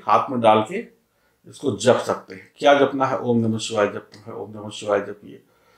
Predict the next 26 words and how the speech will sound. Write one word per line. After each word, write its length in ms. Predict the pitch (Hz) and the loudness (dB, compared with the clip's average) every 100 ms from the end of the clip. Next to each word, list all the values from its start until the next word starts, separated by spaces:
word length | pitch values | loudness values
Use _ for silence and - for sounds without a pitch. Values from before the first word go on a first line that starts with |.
| _ | _
जो 100 | 117 | 0
राम 260 | 117 120 120 | 4 4 4
नाम 200 | 120 117 | 4 4
जपना 280 | 107 117 113 | 2 -4 -6
है, 100 | 107 | -2
राम 240 | 101 101 | -2 -2
नाम 220 | 104 113 113 | -2 -2 -2
जपिए। 400 | 110 117 131 151 _ _ - | -6 -10 -16 -16 _ _ -6
ऐसे 240 | 117 131 139 | -4 -2 -2
हाथ 320 | 117 127 - | 2 2 2
में 80 | 139 | 0
डाल 220 | 127 139 | 2 2
लें, 100 | 156 | -2
ऐसे 320 | - 110 135 | -4 -6 -4
हाथ 280 | 131 123 127 | -2 -2 -2
में 80 | 131 | -6
डाल 220 | 123 131 | -2 -2
लें, 120 | 160 160 - - | -4 -10 -18 -8
ब्रे-, 200 | 123 107 | -8 -6
ब्रेसलेट 480 | 117 - 117 95 | -6 -6 -8 -10
बन 160 | 101 98 | -12 -12
जाएगा। 440 | - - 190 - _ _ _ _ _ _ - - _ | -12 -12 -16 -20 _ _ _ _ _ _ -20 -20 _
जेब 280 | 110 135 139 | 0 2 4
में 100 | 139 | 4
रख 180 | 139 139 | 4 2
लें। 160 | 131 | -8